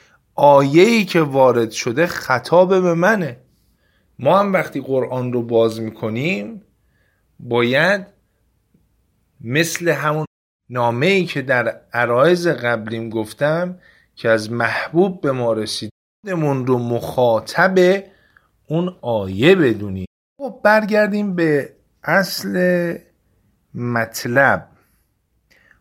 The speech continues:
باید از قرآن قلب متأثر بشه،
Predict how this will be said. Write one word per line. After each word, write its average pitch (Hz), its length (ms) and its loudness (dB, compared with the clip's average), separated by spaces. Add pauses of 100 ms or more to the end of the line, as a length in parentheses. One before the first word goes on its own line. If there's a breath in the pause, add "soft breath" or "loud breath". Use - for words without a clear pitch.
(140)
باید 247 280 4
از 208 260 0
قرآن 185 720 4 (100)
قلب 165 400 0
متأثر 123 1120 -2
بشه، 90 640 -8